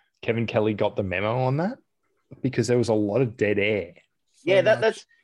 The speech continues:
Speaker 2: especially after the matches. That's how I felt it. Like, it was just, the match ended, and it was,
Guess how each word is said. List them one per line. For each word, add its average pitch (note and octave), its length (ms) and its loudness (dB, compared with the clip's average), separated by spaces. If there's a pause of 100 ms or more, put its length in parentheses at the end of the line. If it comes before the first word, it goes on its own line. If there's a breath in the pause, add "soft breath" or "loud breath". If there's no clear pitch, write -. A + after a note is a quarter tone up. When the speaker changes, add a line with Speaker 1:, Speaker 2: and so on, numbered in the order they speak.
Speaker 2:
especially G3 460 2
after F#3+ 280 2
the C#3 120 -4
matches. C3 400 -6
That's C#3+ 180 -4
how D3+ 160 -2
I B2+ 80 0
felt C#3 300 -6
it. - 80 -14
Like, B2 160 -8
it B2 40 -10
was A#2 120 -14
just, C3+ 220 -8 (640)
the B2+ 60 0
match D3+ 260 0
ended, C3+ 440 2 (320)
and B2 180 -2
it A#2+ 100 0
was, A#2 380 -6